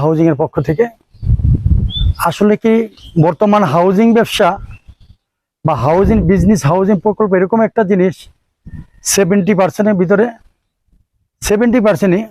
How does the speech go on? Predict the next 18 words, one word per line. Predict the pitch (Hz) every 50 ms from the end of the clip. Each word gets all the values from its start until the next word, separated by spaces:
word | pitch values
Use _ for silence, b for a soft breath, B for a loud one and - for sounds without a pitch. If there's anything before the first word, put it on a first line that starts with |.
| - _ -
প্রতারিত | 202 196 220 214 190 160 160 147
হচ্ছে। | 143 - - - 120 107 - - - _ _ _ _ _ _ _ _ _ _ _ _ _ _ _ -
আর | 156 139 -
প্রতারিত | 190 196 - 233 226 233 185 240 214
হচ্ছে | 214 - - 247 247 240
মানে, | 233 208 202 -
প্রতারিত | 208 208 - 226 220 202 196 220 170 185
জিনিসটা | 196 208 170 - - 202 180 202 208 _ - - _ _ _ _ - - - - - - - - - - - - - - - - - - - - - 156
মানুষ | 175 185 208 226 214 - - - - - 233 - _ _ _ - 180
অনেক | 196 214 - - - 196
কষ্টের | 214 - - - - 220 220 233 233 - - - - - - - - - _ _ _ _ _ _ _ _ _ _ _ _ _ _ _ _ _ _ - - - _ _ _ _ _ _ _ -
অর্জন | - - 170 180 160 156 208 214 175 -
করা | 196 196 165 196
টাকা, | 190 160 190 202 226 220 _ _ _ _ _ _ - _ _ _ _ _ _ _ _ _ _ -
অনেক | 165 175 175 - - 170
মেহনতের | 175 180 180 190 196 165 202 - -
টাকা | 190 170 165 226 226 - _ _ _ _ _ _ _ _ _ _ _ _ _ _ _ _ _ _ _ _ -
হাউজিং | - - 170 175 185 185 196